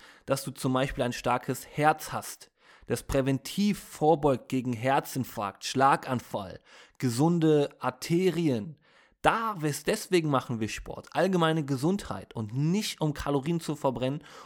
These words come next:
um dann in irgendeiner Form dadurch abzunehmen, okay? Das ist der erste Takeaway für dich. Fokussiere dich, wenn du dich bewegst, wenn du Sport machst,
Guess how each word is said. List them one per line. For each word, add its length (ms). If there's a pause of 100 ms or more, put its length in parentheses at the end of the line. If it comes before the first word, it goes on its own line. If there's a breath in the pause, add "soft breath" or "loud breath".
(240 loud breath)
um 340 (220)
dann 280
in 260
irgendeiner 540
Form 420
dadurch 400
abzunehmen, 800 (200)
okay? 440 (380 loud breath)
Das 140
ist 160
der 160
erste 400
Takeaway 500
für 180
dich. 300 (260 soft breath)
Fokussiere 720
dich, 300
wenn 240
du 120
dich 260
bewegst, 580
wenn 140
du 100
Sport 500
machst, 420